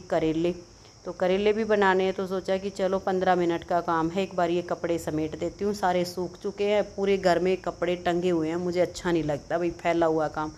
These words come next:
उसको समेट दो तो ठीक रहता है। फिर रस्सी को भी खोल दूँगी, क्योंकि रात को फिर एसी चलाने के लिए दरवाज़ा बंद करना पड़ेगा, रस्सी बंधी रहेगी तो दरवाज़ा भी बंद नहीं होगा।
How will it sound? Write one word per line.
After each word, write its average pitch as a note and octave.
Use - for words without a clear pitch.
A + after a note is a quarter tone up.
उसको A3+
समेट G#3+
दो A3+
तो A#3
ठीक G3
रहता D3+
है। D3+
फिर G3+
रस्सी G#3
को A3+
भी G#3+
खोल F#3+
दूँगी, E3+
क्योंकि G3+
रात G3+
को A3+
फिर G#3+
एसी G3+
चलाने F#3+
के G3
लिए G3
दरवाज़ा F3
बंद F3+
करना A3
पड़ेगा, A3
रस्सी F#3
बंधी F3
रहेगी D#3+
तो D#3
दरवाज़ा E3+
भी G#3
बंद G3
नहीं F#3+
होगा। E3